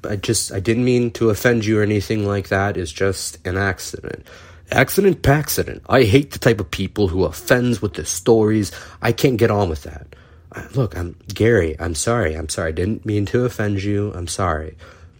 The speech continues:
I can't forgive you. What? Why? Only God forgives. A movie poster taught me that. But enough about that. Can I ask you a few more questions?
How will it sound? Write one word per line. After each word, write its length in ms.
I 100
can't 320
forgive 380
you. 100
What? 360
Why? 540
Only 340
God 380
forgives. 840
A 100
movie 360
poster 400
taught 240
me 80
that. 340
But 140
enough 260
about 240
that. 260
Can 200
I 120
ask 240
you 80
a 40
few 180
more 180
questions? 680